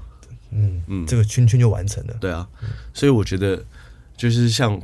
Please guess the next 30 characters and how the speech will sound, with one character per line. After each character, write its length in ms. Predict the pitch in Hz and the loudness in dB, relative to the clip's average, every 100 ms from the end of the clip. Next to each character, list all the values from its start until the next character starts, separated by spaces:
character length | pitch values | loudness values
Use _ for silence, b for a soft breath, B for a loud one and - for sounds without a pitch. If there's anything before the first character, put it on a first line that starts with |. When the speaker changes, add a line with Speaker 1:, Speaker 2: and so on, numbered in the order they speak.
| - | 2
Speaker 2:
对 100 | 208 | 2
我 220 | 107 87 | 4 0
来 200 | 73 80 | -4 -6
说， 320 | 80 87 82 - - | -6 -6 -6 -10 -10
小 300 | - 101 87 | -4 -2 -2
时 160 | - | -2
候 340 | 95 110 90 - - - - | 0 2 0 -6 -14 -18 -6
接 240 | - 104 | 0 2
触 280 | 104 117 92 | 2 0 2
运 240 | 107 85 | 0 -2
动 220 | 78 95 - - - - | -4 -6 -6 -16 -20 -16
是 280 | - 104 92 - | -8 -6 -6 -6
对 220 | - 107 90 - - - | -2 0 0 -6 -12 -4
我， 120 | 98 | -2
我 220 | 98 90 - | -2 -4 -4
发 180 | 117 117 | 0 2
现 160 | 120 | 4
对 80 | 110 | 2
我 100 | 87 | -2
影 160 | 85 90 | -4 -2
响 200 | 101 101 | 0 0
很 160 | 92 73 | -2 -4
深 220 | 92 92 | -4 -4
的 60 | |
一 100 | 85 | -2
件 180 | 95 110 | 2 2
事 200 | 95 92 | 2 -2
情。 180 | 90 85 101 | -8 -10 0
Speaker 1:
嗯， 180 | |
嗯。 60 | 104 | 0